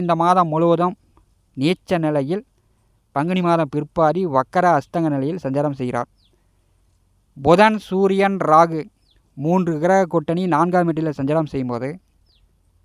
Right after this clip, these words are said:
தனுசு ராசி என்பர்கள் அரசு தேர்வு எழுதி கொண்டிருப்பவர்கள் அரசு தேர்வு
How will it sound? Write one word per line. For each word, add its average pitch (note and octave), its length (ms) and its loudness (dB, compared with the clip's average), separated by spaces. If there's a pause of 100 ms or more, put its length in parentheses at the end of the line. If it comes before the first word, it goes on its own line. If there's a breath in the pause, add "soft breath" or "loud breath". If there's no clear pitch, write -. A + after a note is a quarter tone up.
(180)
தனுசு D#3+ 460 -2
ராசி D3+ 340 0
என்பர்கள் C3+ 340 -6 (800)
அரசு E3 360 0 (120)
தேர்வு F3+ 260 2
எழுதி E3 160 0
கொண்டிருப்பவர்கள் D3 640 -2
அரசு D3+ 220 -4 (120)
தேர்வு D3 200 -2